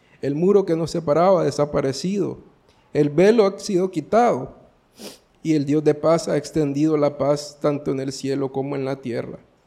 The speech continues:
Así se le llama la gran semana. Si hemos de hacer algo que sea por esto,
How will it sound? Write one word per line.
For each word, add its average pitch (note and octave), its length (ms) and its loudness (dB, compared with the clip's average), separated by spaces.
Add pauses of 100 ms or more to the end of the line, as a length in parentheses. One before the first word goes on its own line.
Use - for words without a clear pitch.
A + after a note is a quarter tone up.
(580)
Así C#3+ 500 -6
se - 180 -2
le C3+ 140 0
llama C3+ 240 -2
la C3 100 -2
gran B2+ 220 -4
semana. C3+ 520 -8 (2000)
Si D#3 200 -6
hemos D#3 180 -2
de D3 100 -4
hacer C#3+ 200 -8
algo C#3+ 260 -2
que C3+ 120 -10
sea C3 260 -8
por B2+ 160 -10
esto, A#2+ 320 -16